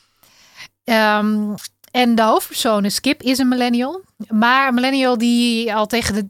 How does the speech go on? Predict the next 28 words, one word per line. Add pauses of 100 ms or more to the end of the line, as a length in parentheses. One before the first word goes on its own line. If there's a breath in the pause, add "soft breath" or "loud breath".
der-,
de
dertig,
eh,
dus
meer
van
jouw
generatie,
Laurens. (800 loud breath)
En,
eh,
Skip
is
opgegroeid
in,
eh,
in
Amsterdam,
maar
niet
in
een, (200)
maar
in
Amsterdam,
eh,
eh,